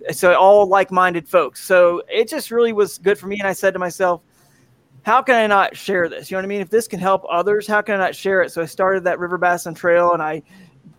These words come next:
just kinda push, push things, YouTube, did whatever I did, somehow ended up, obviously, with Jackson, uh, and getting a signature, signature series kayak and all that. I'm just happy that Travis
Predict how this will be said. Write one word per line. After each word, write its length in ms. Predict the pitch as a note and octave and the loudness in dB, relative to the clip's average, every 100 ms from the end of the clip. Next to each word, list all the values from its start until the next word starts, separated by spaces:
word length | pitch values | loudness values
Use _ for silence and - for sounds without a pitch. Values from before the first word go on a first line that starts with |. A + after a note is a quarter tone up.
| - | -4
just 240 | G3 F#3 | -2 -2
kinda 200 | - G#3 | -2 0
push, 460 | F3+ - G#3+ G#3 - _ _ | 0 2 2 0 -12 _ _
push 220 | - G#3+ - | -4 -2 -2
things, 320 | G3+ G3+ E3+ | -4 -4 -8
YouTube, 400 | G3+ - G#3 F#3 | -12 -6 -6 0
did 160 | G3+ | 0
whatever 360 | F#3+ G3+ G3 F#3+ | 0 -2 2 2
I 100 | F#3 - - | 0 -6 -10
did, 340 | E3 F#3+ F#3+ | -4 -4 -4
somehow 360 | - G3 F#3 F#3 | -6 -4 0 0
ended 180 | F#3 F#3 | 0 -2
up, 180 | F#3 E3 | -2 -2
obviously, 540 | E3+ E3+ G3 F3+ F3 _ _ _ - | -4 -4 -6 -6 -8 _ _ _ -8
with 160 | F#3 | -6
Jackson, 640 | - F#3 F#3 - F#3 F3+ - | 0 2 0 -2 -8 -8 -4
uh, 320 | F3 E3+ E3 | 0 0 0
and 160 | D#3 E3 | -4 -6
getting 240 | F3+ F3 | -6 -4
a 60 | E3 | -6
signature, 560 | - F3 F3 - F3+ - | -6 -6 -8 -14 -16 -18
signature 440 | - - F#3+ - F#3 | -10 -8 -8 -8 -6
series 300 | - F3 D#3 | -4 -4 -4
kayak 460 | - F3+ F3+ F3 | -2 2 2 0
and 80 | D#3+ | -2
all 160 | E3 E3+ | 0 2
that. 160 | F3+ | 2
I'm 80 | G#3 | 2
just 200 | E4+ B3 | 2 0
happy 320 | A#3 G#3 A3 | 0 0 0
that 180 | F#3 F3 | -2 -4
Travis 500 | - G#3 G#3 G3+ - | 0 0 2 0 -4